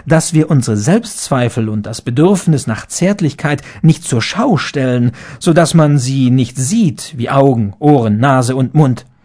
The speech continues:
Folglich meinen wir, mit unseren Zweifeln und Bedürfnissen allein zu sein und sind dann verwundert, dass der Astrologe all dies herausgefunden hat. Dieses Buch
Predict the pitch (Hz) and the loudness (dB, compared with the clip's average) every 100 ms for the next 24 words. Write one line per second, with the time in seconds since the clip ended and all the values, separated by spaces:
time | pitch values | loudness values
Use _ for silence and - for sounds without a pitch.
0 | _ _ _ - - 185 214 190 - 135 | _ _ _ -20 -2 0 2 0 0 2
1 | 190 233 120 110 113 156 220 - - 127 | 2 2 2 -2 -2 -2 -2 -6 -8 -6
2 | 104 - 127 110 104 - 123 190 220 127 | -6 -2 -2 0 -2 -2 0 2 2 0
3 | 107 107 117 127 202 202 175 - 165 208 | 0 -2 -4 0 0 0 -2 -2 0 0
4 | 226 262 208 151 135 143 143 - - - | 2 2 2 2 0 0 0 -2 -8 -20
5 | - - 165 180 180 175 - 170 151 160 | -6 0 4 4 4 2 4 4 6 6
6 | 165 226 - - 151 - 151 143 - 131 | 6 2 0 0 0 0 -2 -2 -4 -2
7 | 127 214 277 170 135 - 160 151 127 175 | 0 2 2 0 -2 -2 0 0 0 -2
8 | - 131 165 226 - - 131 127 113 131 | -2 -4 -2 -4 -4 -4 -2 0 -2 -6
9 | - _ _ _ _ _ _ _ _ _ | -12 _ _ _ _ _ _ _ _ _
10 | _ _ _ _ _ 135 151 214 226 202 | _ _ _ _ _ -2 0 0 -2 -6
11 | - 208 131 - | -6 -6 -6 -8